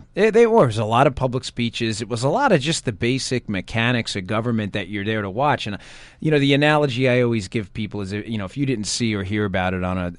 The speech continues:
you know, a news channel, a t-, cable news channel, then I, I don't talk about it in the book. And in other words, nothing that happened behind the scenes that would give anything away. But yeah, you do see things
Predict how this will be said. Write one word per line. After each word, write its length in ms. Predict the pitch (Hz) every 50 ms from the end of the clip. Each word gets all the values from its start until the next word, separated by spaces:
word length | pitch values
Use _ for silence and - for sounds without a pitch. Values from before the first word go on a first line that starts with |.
| -
you 80 | 95 92
know, 140 | 90 85 85
a 20 |
news 300 | 92 104 110 110 110 -
channel, 400 | - - - 92 90 90 87 87
a 60 | 87
t-, 220 | - - - - - -
cable 300 | - 113 110 95 98 95
news 240 | 101 110 117 110 -
channel, 260 | - 104 92 90 92
then 140 | 98 98 104
I, 180 | 87 90 104
I 20 | 104
don't 200 | 110 110 95 -
talk 280 | - 113 107 107 -
about 220 | 95 87 92 92 92
it 40 |
in 80 | 87 85
the 40 | 87
book. 240 | 90 104 110 92 -
And 80 | 87
in 180 | 87 87 90 104
other 200 | 117 113 113 107
words, 260 | 101 95 92 - -
nothing 400 | 135 135 143 135 - 139 127 123
that 160 | 117 107 98
happened 480 | 98 101 101 101 - 107 98 98 92 - - - - - - -
behind 400 | 110 104 104 117 120 117 107 104
the 40 | 98
scenes 380 | - - - 113 113 107 95
that 80 | 104 90
would 120 | 98 95
give 120 | 110 110 104
anything 260 | 107 98 90 101 98
away. 220 | 95 101 113 117
But 160 | 107 90 107
yeah, 160 | 123 139 170 151
you 220 | 135 123 127 131
do 180 | 131 208 247 233
see 280 | - - 170 165 151
things 420 | 139 - 120 107 104 101 98 -